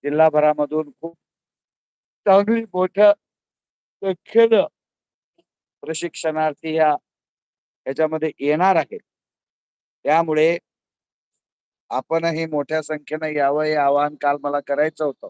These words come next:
तीन दिवस मी आयुक्त कार्यालयामध्ये मी ठाण मांडून बसलो होतो.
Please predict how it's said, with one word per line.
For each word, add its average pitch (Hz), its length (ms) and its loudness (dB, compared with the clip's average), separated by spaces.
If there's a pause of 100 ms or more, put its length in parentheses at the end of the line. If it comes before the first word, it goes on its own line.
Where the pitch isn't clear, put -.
(1700)
तीन 175 240 -2
दिवस 165 420 2
मी 160 100 -4
आयुक्त 151 480 -2
कार्यालयामध्ये 151 840 0
मी 151 220 -6 (1120)
ठाण 160 240 0
मांडून 151 380 -2
बसलो 147 360 -2
होतो. 147 320 -2